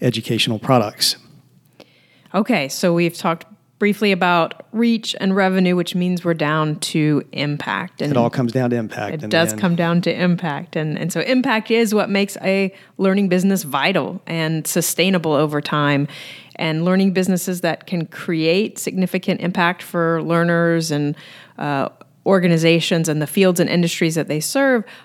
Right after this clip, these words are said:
Speaker 2: are not only going to survive, but they're going to thrive. And then conversely, of course, learning businesses that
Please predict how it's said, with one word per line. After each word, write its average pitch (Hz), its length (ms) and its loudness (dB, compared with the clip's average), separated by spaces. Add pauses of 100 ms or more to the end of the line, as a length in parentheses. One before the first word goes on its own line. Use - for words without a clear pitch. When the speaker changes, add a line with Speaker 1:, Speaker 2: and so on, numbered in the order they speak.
(140)
Speaker 2:
are 214 80 2
not 262 140 4
only 294 180 4
going 202 260 2
to 175 380 -2
survive, 170 640 0
but 165 140 -4
they're 170 120 2
going 160 560 0
to 156 360 -2
thrive. 139 760 -2 (220)
And 156 320 -2
then 160 240 2
conversely, 202 520 0
of 180 120 -2
course, 180 320 -2
learning 190 240 -2
businesses 185 480 0
that 170 240 2